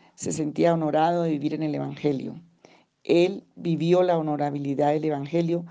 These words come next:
no importó las cárceles, no importó las prisiones, no importó el sufrimiento. Lo mismo que Jesús. Eh, Jesús sufrió en la cruz del Calvario, y, em, para que nosotros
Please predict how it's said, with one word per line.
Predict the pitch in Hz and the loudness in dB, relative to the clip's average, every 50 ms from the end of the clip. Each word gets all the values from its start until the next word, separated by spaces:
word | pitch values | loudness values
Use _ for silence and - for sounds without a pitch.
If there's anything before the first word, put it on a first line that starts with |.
| - - - - - | -18 -20 -20 -12 -4
no | - 170 | -2 0
importó | 170 165 170 170 160 160 - 156 | 0 0 2 0 0 0 0 0
las | 151 156 151 - | 0 0 -2 -2
cárceles, | - - 175 170 175 170 - 180 175 170 | -2 2 2 2 2 2 -2 -4 -2 -2
no | 165 156 | -2 -2
importó | 151 143 - 156 151 - - | -4 -4 -6 -6 -4 -2 0
las | 147 151 151 151 | 0 0 -2 -4
prisiones, | - - 143 - - - 175 170 175 170 170 | -8 -12 -10 -6 -2 0 0 2 2 0 -2
no | 160 | -2
importó | 156 156 - 156 143 143 - | -4 -4 -4 -6 -4 -2 -4
el | 147 139 | -4 -4
sufrimiento. | - - - - 151 151 147 143 139 131 131 131 - 151 - - _ _ - - - - - _ _ | -6 -10 -10 -6 -4 -2 -2 0 -2 -2 -4 -6 -8 -12 -14 -16 _ _ -20 -20 -20 -20 -20 _ _
Lo | - 175 165 | -2 0 2
mismo | 156 160 151 143 156 151 147 | 2 2 0 0 -2 -6 -4
que | - 151 143 | -4 -6 -4
Jesús. | - 143 135 - - 143 135 135 - - - - _ _ _ _ _ _ _ _ _ _ _ _ _ _ _ | -4 -6 -6 -6 -6 -6 -6 -8 -8 -12 -14 -16 _ _ _ _ _ _ _ _ _ _ _ _ _ _ _
Eh, | - 175 165 160 156 151 151 143 | -2 0 2 2 2 0 -2 -2
Jesús | 139 165 151 151 - 180 180 170 | -2 -2 -4 -4 -4 -6 -6 -6
sufrió | - 202 170 175 - 170 185 190 | -4 -6 -6 -4 0 2 2 2
en | 196 | 2
la | 185 160 165 | 0 -6 -6
cruz | - 156 147 | -6 -4 -2
del | - 165 160 | -2 -2 -2
Calvario, | - 170 151 143 143 143 147 156 175 185 208 - - _ _ _ _ _ _ _ _ _ _ - - | -2 -2 -2 0 0 0 0 -2 -4 -6 -8 -10 -16 _ _ _ _ _ _ _ _ _ _ -4 -2
y, | 190 190 202 208 214 220 - - - _ - | 0 0 2 0 0 -2 -4 -6 -10 _ -4
em, | - 151 165 156 156 151 147 147 147 143 139 147 147 147 147 147 - _ _ _ _ _ _ _ _ _ _ - | 0 2 2 4 2 2 0 -2 -4 -4 -6 -6 -8 -8 -10 -12 -16 _ _ _ _ _ _ _ _ _ _ -2
para | - 165 160 160 | 0 2 2 2
que | - 160 | 0 -2
nosotros | 151 139 143 202 196 180 180 - 143 139 139 - - - | -4 -4 -2 -2 -2 -2 -2 -6 -8 -8 -8 -12 -18 -20